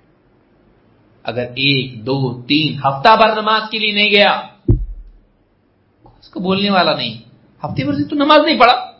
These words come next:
کوئی اس کو بولنے والا نہیں۔ لیکن ہفتے بھر سے اگر وہ جاب پہ نہیں جاتا ہے، ہفتے بھر تک اگر وہ کالج نہیں جاتا ہے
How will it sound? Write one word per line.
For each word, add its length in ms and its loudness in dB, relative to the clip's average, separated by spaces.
کوئی 160 -2
اس 60 -10
کو 140 -18
بولنے 300 -4
والا 300 -8
نہیں۔ 160 -20
لیکن 300 2
ہفتے 380 4
بھر 240 6
سے 80 2
اگر 200 2
وہ 140 4
جاب 340 4
پہ 60 4
نہیں 180 0
جاتا 380 -4
ہے، 60 -20
ہفتے 260 2
بھر 220 4
تک 180 0
اگر 240 4
وہ 120 4
کالج 400 4
نہیں 160 2
جاتا 480 4
ہے 100 -14